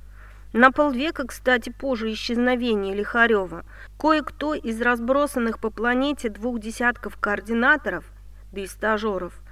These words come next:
ведь мог уцелеть чисто физически.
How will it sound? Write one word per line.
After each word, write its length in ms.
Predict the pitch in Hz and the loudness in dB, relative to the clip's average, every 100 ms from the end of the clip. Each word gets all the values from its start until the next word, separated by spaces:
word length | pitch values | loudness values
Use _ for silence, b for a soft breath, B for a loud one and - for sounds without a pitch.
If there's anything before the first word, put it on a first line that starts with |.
| B B B | B B B
ведь 200 | 208 214 | -6 2
мог 280 | 233 330 320 | 4 4 2
уцелеть 480 | 302 311 269 254 - | -2 0 2 2 -2
чисто 360 | 220 208 - | -6 -6 -6
физически. 840 | 196 226 220 202 - 156 - - | -6 -6 -6 -8 -10 -12 -14 -16